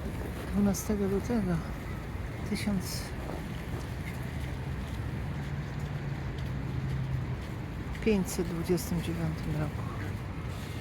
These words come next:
Dlatego tak ważna jest koronacja po tysiącu latach synodu we Frankfurcie nad Menem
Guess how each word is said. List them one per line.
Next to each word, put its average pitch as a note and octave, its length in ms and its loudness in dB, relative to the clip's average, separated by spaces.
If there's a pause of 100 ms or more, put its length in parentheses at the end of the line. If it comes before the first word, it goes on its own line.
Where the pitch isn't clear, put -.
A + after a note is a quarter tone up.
(580)
Dlatego G#3+ 320 6
tak G#3 160 4
ważna G#3+ 440 4
jest G3 480 2
koronacja G3 800 4
po - 60 -2
tysiącu G3 560 0
latach F#3+ 340 2 (640)
synodu G#3 520 4
we F#3 280 4
Frankfurcie G3 580 2
nad F#3 220 4
Menem F#3+ 340 4